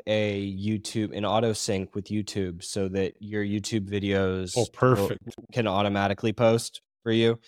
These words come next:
Speaker 1: It'll just post a link. We used to have a native video uploader from YouTube, but this, it, they don't, they don't really like that, actually. They don't like
Speaker 2: <laughs>
Speaker 1: you to just grab the source video, so they, Rumble actually does this and some other companies, and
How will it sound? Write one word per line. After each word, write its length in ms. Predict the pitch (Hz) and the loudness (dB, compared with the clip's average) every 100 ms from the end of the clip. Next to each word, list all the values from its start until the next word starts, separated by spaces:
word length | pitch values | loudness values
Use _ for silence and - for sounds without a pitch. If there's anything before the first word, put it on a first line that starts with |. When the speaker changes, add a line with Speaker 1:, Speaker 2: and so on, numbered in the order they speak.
| _ _ _ _ 127 | _ _ _ _ 2
Speaker 1:
It'll 160 | 147 | 4
just 200 | 143 - | 4 4
post 240 | 170 151 127 | 4 4 4
a 60 | |
link. 400 | 101 110 123 - - | 2 2 0 -2 -4
We 140 | 123 | 2
used 260 | 160 190 196 | 6 6 6
to 80 | 185 | 6
have 200 | 151 131 | 6 4
a 60 | |
native 340 | 113 120 120 120 | 0 0 0 -2
video 440 | 120 127 123 120 | -2 0 2 4
uploader 360 | 120 131 123 127 | 4 4 4 4
from 160 | 131 123 | 2 2
YouTube, 340 | 123 135 127 | 2 2 2
but 220 | 107 101 - | 2 0 -2
this, 220 | 101 - 73 | -6 -6 -4
it, 220 | 101 - _ _ _ _ _ - | -4 -4 _ _ _ _ _ 0
they 100 | 117 | 4
don't, 300 | 113 - 120 | 4 2 4
they 140 | 123 | 6
don't 220 | 110 101 | 6 4
really 220 | 104 101 98 | 2 2 4
like 280 | 98 98 | 2 2
that, 220 | 98 92 90 | 0 0 0
actually. 540 | 95 - 98 92 90 _ 101 | -2 -4 -4 -4 -6 _ -4
They 80 | 104 | -2
don't 160 | 98 | 0
like 240 | 95 98 123 | 0 -2 -2
Speaker 2:
<laughs> 0 | |
Speaker 1:
you 100 | 101 | -2
to 80 | 98 | -2
just 400 | 95 95 - - - | -2 -4 -6 -12 -4
grab 320 | 98 98 92 | 2 2 0
the 80 | 98 | -6
source 380 | - 101 92 - | -4 -2 -4 -4
video, 340 | 101 98 95 95 | -4 0 0 0
so 180 | - | -4
they, 220 | 95 95 95 _ _ _ _ _ _ _ _ _ - | -4 -4 -4 _ _ _ _ _ _ _ _ _ -6
Rumble 380 | 120 127 120 104 | 0 4 4 4
actually 340 | 98 - 104 | 2 0 -4
does 240 | 92 98 90 | -2 -2 -2
this 240 | 98 - | -4 -2
and 260 | 98 95 101 | -4 -4 -4
some 200 | - 113 | 0 0
other 160 | 110 | 0
companies, 580 | 104 107 101 101 95 90 | 0 -2 -2 -4 -4 -6
and 240 | - 101 | -8 -8